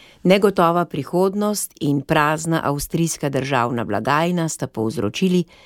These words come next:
da so začeli ljudje skrivati srebro in zlato, srebrnega goldinarja nihče ni hotel dati iz rok.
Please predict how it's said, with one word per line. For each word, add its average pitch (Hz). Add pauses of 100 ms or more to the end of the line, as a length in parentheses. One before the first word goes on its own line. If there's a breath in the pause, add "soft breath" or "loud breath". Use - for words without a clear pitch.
(360 soft breath)
da 202
so 226
začeli 202
ljudje 160
skrivati 180
srebro 147
in 156
zlato, 143 (580 soft breath)
srebrnega 175
goldinarja 160
nihče 139
ni 277
hotel 143
dati 135
iz 139
rok. 127